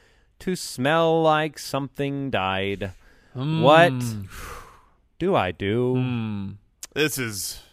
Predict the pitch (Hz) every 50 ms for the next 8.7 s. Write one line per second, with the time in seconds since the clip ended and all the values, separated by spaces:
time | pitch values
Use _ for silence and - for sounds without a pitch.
0 | _ _ _ - 165 170 123 120 101 92 90 101 120 160 151 - - - - -
1 | 139 151 170 - - - 151 160 139 127 117 113 117 127 143 156 156 127 113 120
2 | 135 143 147 143 - 120 95 - 113 113 135 156 - - - - 120 127 127 120
3 | - 110 107 113 120 151 127 107 104 107 104 120 127 - - - - - - 107
4 | 120 123 - 160 156 196 196 208 214 196 - _ _ _ _ _ _ - 117 101
5 | 95 127 123 135 180 214 202 - _ _ _ _ _ _ _ _ _ _ _ _
6 | _ _ _ _ _ _ _ _ - - 175 196 208 202 190 180 170 160 151 143
7 | 135 131 123 123 110 92 87 - - - - - _ _ _ _ _ _ _ _
8 | - - - - 139 135 120 110 117 104 95 90 76 67